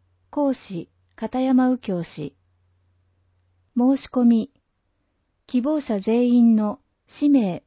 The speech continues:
住所、年齢、電話番号、通勤または通学先、市外在住の方、複数名で申し込みの場合は代表者を、直接または電話、ファックスで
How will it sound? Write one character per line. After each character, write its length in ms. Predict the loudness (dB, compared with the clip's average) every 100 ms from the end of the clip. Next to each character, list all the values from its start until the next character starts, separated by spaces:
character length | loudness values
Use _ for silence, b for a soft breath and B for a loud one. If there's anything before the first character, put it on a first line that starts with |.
| -8
住 260 | -4 -4
所、 340 | -4 -6 -8 -8
年 320 | -4 0 2 2
齢、 360 | 0 -2 -6 -8
電 220 | -2 2 4
話 160 | 2
番 300 | 2 2 2
号、 320 | 0 -4 -8 -14 _ _ _ _
通 200 | -6 -6
勤 260 | 0 4 4
ま 120 | 4
た 140 | 0 -2
は 140 | -4
通 260 | -4 -4 -2
学 220 | -4 -8
先、 500 | -12 -12 -10 -12 -12 _ _
市 180 | -2 0
外 240 | 0 -2
在 240 | -4 -4 -4
住 220 | -4 -4
の 120 | -6
方、 400 | -8 -10 -10 -12 _ _ _ _ _ _ _
複 240 | _ -6
数 240 | -6 -2 2
名 220 | 2 0
で 140 | -4
申 200 | -2 -2
し 80 | -4
込 140 | -2 0
み 120 | 2
の 140 | 2
場 160 | -2 -4
合 160 | -4
は 160 | -4 -6
代 260 | -4 -4 -2
表 180 | -2 -4
者 220 | -6 -8
を、 220 | -8 -10 -16 _ _ _ _ _ _ _
直 100 | -10 -10 -6
接 460 | -6 -6 -6 -6 -6
ま 140 | -8
た 160 | -4 -4
は 160 | -4
電 260 | -4 -2 -2
話、 200 | -2 -6 _
フ 80 | -12
ァ 20 |
ッ 20 |
ク 100 | -10 -12
ス 120 | -8
で 260 | -8 -10